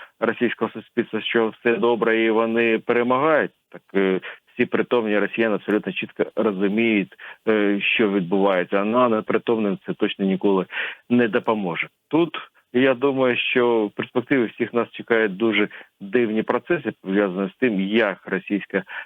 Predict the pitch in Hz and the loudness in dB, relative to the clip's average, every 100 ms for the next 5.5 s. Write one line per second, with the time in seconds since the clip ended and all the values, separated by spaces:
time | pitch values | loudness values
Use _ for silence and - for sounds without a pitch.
0 | - 107 101 98 90 107 - 104 104 101 | -4 0 0 0 -2 -4 -2 -2 0 -2
1 | 92 - 104 101 - 117 92 95 98 92 | -2 -2 0 0 2 2 0 0 0 -4
2 | - - - 104 110 107 101 101 92 90 | -8 -12 -8 -2 0 0 2 0 0 -4
3 | - 95 92 95 87 98 123 120 117 95 | -2 -2 -2 -4 -2 0 0 -2 -6 -2
4 | 92 87 - 92 90 90 - 113 98 78 | 0 0 0 0 0 -2 0 2 2 0
5 | - 98 87 92 | 0 0 0 0